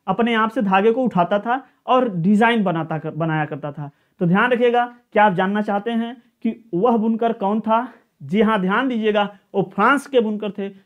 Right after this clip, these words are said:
जोसेफ जेकार्ड। क्या थे? कौन थे वो? जोसेफ जेकार्ड। अठारह सौ पाँच में इन्होंने एक मशीन बनाया जिसका नाम है पंच कार्ड। ये किसके काम में आता है?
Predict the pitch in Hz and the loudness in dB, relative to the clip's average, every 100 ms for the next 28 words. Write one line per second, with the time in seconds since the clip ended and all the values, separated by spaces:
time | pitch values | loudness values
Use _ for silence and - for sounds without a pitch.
0 | - 139 147 208 - 233 160 135 170 175 | -14 -6 -2 0 0 -2 -6 -2 0 2
1 | 175 139 - - _ _ _ _ - 196 | 0 0 -8 -20 _ _ _ _ -2 0
2 | 226 277 - _ _ 165 - 202 226 226 | 2 2 -2 _ _ -12 -2 0 2 2
3 | 254 339 - - 147 208 208 262 277 165 | 2 0 -6 -10 -2 0 4 4 4 -8
4 | 143 196 220 202 254 359 _ _ 202 208 | -2 0 4 4 2 -2 _ _ -6 -2
5 | 220 262 294 240 233 208 208 202 196 202 | 0 2 2 0 0 0 -2 -6 -8 -10
6 | _ - 196 208 208 202 190 180 254 254 | _ -4 0 0 0 -2 -2 -4 -2 -2
7 | 202 185 180 180 - _ 165 185 175 151 | 0 0 0 -2 -6 _ -6 -4 -4 -2
8 | 170 190 175 170 175 - _ _ 196 190 | -2 -2 -2 -4 -8 -16 _ _ -2 -2
9 | 185 151 123 - - _ _ _ _ _ | -8 -10 -12 -14 -20 _ _ _ _ _
10 | _ _ 175 185 196 190 208 196 196 190 | _ _ -2 -2 -2 -4 -4 -2 -2 -2
11 | 185 180 180 185 | -2 -2 -2 -8